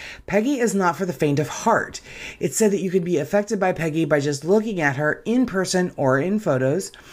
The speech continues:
Again, that's why we are not showing any photos of her on the show. As a result, Deadly Possessions aired the episode with a disclaimer for viewers, much like we did.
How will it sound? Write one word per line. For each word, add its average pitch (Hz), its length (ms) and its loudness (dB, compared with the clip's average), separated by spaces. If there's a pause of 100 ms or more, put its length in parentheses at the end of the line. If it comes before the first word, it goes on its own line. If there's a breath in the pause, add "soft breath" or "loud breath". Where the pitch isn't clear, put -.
(360 loud breath)
Again, 160 520 0
that's 135 240 0
why 143 160 2
we 139 200 2
are 135 100 2
not 135 380 0
showing 143 280 0
any 143 160 2
photos 147 380 0
of 139 180 0
her 147 320 2
on 127 380 0
the 185 100 -2
show. 156 400 2 (420 loud breath)
As 165 200 2
a 165 40 2
result, 160 580 -2
Deadly 196 260 2
Possessions 208 720 0
aired 190 240 0
the 233 120 -8
episode 165 400 0
with 170 160 2
a 170 60 0
disclaimer 208 580 0
for 214 220 0
viewers, 175 520 0
much 151 280 -2
like 175 180 -2
we 185 220 2
did. 113 320 -4